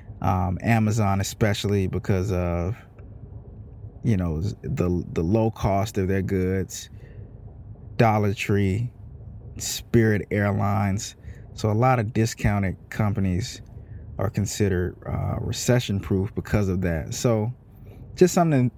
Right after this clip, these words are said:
to, you know, something to think about. Obviously, there are other ways you can invest your money. Uh, safe haven assets like gold. Um,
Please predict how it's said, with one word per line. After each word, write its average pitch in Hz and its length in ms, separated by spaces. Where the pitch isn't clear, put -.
to, 110 360
you 143 80
know, 104 140
something 117 400
to 98 80
think 107 240
about. 101 380
Obviously, 123 480
there 110 180
are 110 40
other 113 160
ways 101 340
you 110 80
can 95 100
invest 95 320
your 95 80
money. 101 400
Uh, - 220
safe 117 300
haven 104 360
assets 95 580
like 95 240
gold. 101 540
Um, 98 680